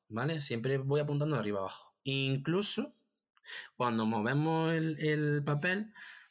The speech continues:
siempre lo tomo en la misma dirección, todas las medidas,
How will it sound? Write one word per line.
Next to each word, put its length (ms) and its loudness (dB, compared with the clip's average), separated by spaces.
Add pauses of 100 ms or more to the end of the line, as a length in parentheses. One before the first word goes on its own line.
(300)
siempre 360 0
lo 140 2
tomo 400 0 (160)
en 160 0
la 80 0
misma 240 2
dirección, 540 -2 (240)
todas 260 2
las 120 0
medidas, 440 -2